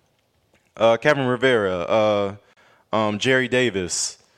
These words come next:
Justin Nicholas, um, all you guys that, that, that are watching right now. Let me see how many of you guys are watching right now. Yeah. Like,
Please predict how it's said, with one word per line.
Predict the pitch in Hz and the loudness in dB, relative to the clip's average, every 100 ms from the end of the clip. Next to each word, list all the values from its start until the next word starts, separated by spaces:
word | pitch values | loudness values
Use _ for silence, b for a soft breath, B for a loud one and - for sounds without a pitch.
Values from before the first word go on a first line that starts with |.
| b | b
Justin | - 131 - 123 127 | 0 2 2 -2 0
Nicholas, | 131 - 95 85 - - - b b b b b _ - | -2 -2 -2 -2 -8 -14 -18 b b b b b _ -4
um, | 101 98 92 90 98 _ | -2 -2 -4 -8 -14 _
all | 120 | 2
you | 147 | 2
guys | 151 123 107 | 2 2 2
that, | 98 104 101 | 0 -2 0
that, | 110 107 - | 0 0 0
that | 110 | 0
are | 104 | 2
watching | 107 104 - 95 | 2 0 -2 -6
right | 90 78 | -6 -6
now. | 87 | -6
Let | 95 | -4
me | 101 | -4
see | 110 | -4
how | 101 | -4
many | 95 95 92 | -2 -4 -6
of | |
you | 90 92 | -6 -6
guys | 87 | -6
are | 85 | -8
watching | 87 90 85 87 | -6 -6 -6 -10
right | 82 82 | -8 -8
now. | 82 80 | -8 -8
Yeah. | 87 127 87 80 _ _ b b b b b b b _ | -4 -2 -2 -6 _ _ b b b b b b b _
Like, | 110 107 - | 0 0 -4